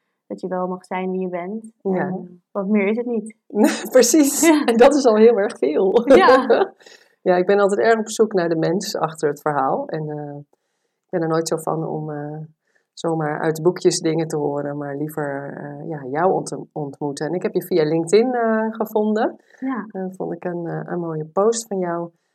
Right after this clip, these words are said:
Speaker 2: En ook de titel van jouw boek, die sprak mij direct aan vervolgens. En de titel is?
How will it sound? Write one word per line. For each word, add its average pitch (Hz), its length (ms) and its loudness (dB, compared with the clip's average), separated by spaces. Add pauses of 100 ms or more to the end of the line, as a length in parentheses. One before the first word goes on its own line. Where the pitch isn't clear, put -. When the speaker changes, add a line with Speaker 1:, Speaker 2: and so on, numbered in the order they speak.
(160)
Speaker 2:
En 185 380 4
ook 175 360 0
de 156 120 -12
titel 269 260 0
van 214 140 0
jouw 190 160 4
boek, 190 300 2
die 180 100 -6
sprak 170 280 -4
mij 147 120 -4
direct 151 440 0
aan 156 300 -2
vervolgens. 139 800 -6
En 147 300 -10
de - 60 -8
titel 185 240 -6
is? - 560 -2